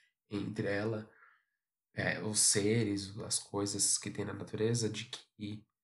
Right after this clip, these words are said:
eles não podem, <clears throat> eles não podem falar.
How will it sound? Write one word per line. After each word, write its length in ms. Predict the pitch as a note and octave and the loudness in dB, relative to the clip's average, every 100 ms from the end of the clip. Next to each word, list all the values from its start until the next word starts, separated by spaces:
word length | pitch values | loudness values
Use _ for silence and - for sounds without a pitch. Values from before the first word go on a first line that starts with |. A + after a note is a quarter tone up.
| _ _ _ - | _ _ _ 0
eles 280 | A#2+ B2 | 6 6
não 320 | B2 B2 - - | 6 4 0 0
podem, 560 | A#2+ C3 C#3+ D3+ E3 - _ _ _ - | 2 4 4 0 -2 -10 _ _ _ 4
<clears throat> 880 | - E3+ D#3 A#2 - - - - - | 8 10 10 8 6 -4 -12 -6 4
eles 160 | A#2+ | 6
não 200 | B2 B2+ | 6 4
podem 380 | - B2 B2+ C#3 | 8 8 8 2
falar. 540 | - C3 G2+ - - | 2 4 4 0 -10